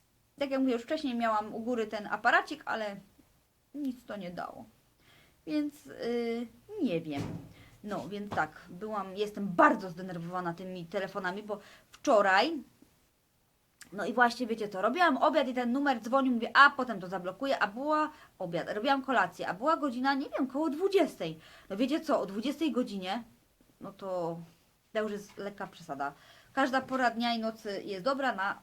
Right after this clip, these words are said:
dzwonienie. No ale tak jak mówię, odebrałam raz i nikt się tam nie odezwał.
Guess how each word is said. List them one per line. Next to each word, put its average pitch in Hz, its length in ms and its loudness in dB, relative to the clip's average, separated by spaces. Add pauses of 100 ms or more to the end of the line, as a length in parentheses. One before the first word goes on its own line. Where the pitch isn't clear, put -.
(160)
dzwonienie. 165 480 -8 (160)
No 240 80 -2
ale 262 80 0
tak 277 100 -2
jak 254 100 -2
mówię, 220 220 -2
odebrałam 233 540 0
raz 247 320 0
i 175 340 -10
nikt 269 220 -2
się 294 100 -6
tam 202 260 -8 (120)
nie 160 140 -10
odezwał. 180 560 -2